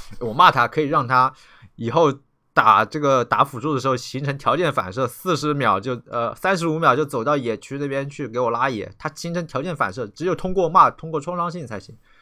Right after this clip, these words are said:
就是你，你一定要无脑接受一种什么社-，社群游戏公约，你才，你才能够 trust，你才能够相信。哦，我不能骂他，相信这，“Ultimately, trust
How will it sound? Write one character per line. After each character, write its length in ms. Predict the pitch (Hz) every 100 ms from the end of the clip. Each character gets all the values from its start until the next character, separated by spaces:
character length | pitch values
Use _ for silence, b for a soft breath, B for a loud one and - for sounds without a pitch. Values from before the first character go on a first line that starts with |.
| _ _
就 100 | 226
是 100 | 208
你， 320 | 156 117 - b -
你 200 | 139 123
一 80 | 190
定 100 | 262
要 160 | 156 - - - - 123
无 240 | 131 247
脑 180 | 202 117
接 220 | 156 175
受 260 | 208 160 135
一 160 | 143
种 220 | 131 104
什 100 | 104
么 320 | 113 110 104 110 _ _ _
社-， 280 | - 175 123
社 200 | 202 160
群 180 | 131 131
游 100 | 120
戏 140 | 123
公 200 | 123 127
约， 320 | 120 120 127 139
你 120 | 123
才， 280 | 113 127 - - _ _
你 120 | 123 113
才 200 | 147 151
能 120 | 147
够 120 | 143
trust， 340 | - 151 143 - 95
你 120 | 98 117
才 160 | 131
能 100 | 135
够 80 | 139
相 280 | 120 131 135
信。 240 | 135 101 - -
哦， 120 | 101
我 120 | 98
不 100 | 101
能 80 | 127
骂 120 | 117
他， 200 | 101 95 101
相 180 | 113
信 120 | 110 107
这， 140 | 92 b b
“Ultimately, 500 | - 180 151 123 104
trust 280 | 92 143 143